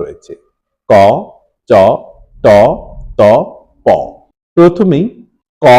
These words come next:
বর্গের ক, খ, গ,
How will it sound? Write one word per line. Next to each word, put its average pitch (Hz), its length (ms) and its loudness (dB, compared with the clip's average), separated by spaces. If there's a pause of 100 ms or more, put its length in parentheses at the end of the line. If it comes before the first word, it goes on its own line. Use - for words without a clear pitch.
(140)
বর্গের 156 360 -2 (580)
ক, - 40 0 (840)
খ, - 60 -20 (680)
গ, 110 160 -4